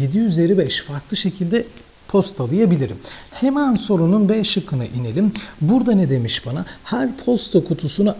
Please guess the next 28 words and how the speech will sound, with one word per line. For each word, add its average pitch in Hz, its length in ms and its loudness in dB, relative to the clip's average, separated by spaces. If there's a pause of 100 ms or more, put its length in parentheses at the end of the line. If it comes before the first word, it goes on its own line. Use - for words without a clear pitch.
en 240 280 4
çok - 440 0
bir 190 260 6
mektup 135 380 -4 (180)
atılmak 170 680 2
şartıyla 143 720 0
kaç 135 220 -8
farklı 113 300 -10
şekilde 107 340 -8
atılır? 143 360 -4 (260)
Hemen 202 320 4
dikkat. 202 360 -2 (220)
Birinci 262 300 6
mektup 165 340 0
için 226 200 4
yine 220 240 4
düşünüyorum. 196 580 6 (200)
Yedi 175 280 4
posta 185 380 -4
kutusu - 340 -6
var 127 80 0
elimde. 151 320 0
Yani 196 360 4
yedi 156 160 0
seçeneğim 117 540 -4
var 101 180 -10
demektir. 101 480 -10 (240)
Peki 208 300 -4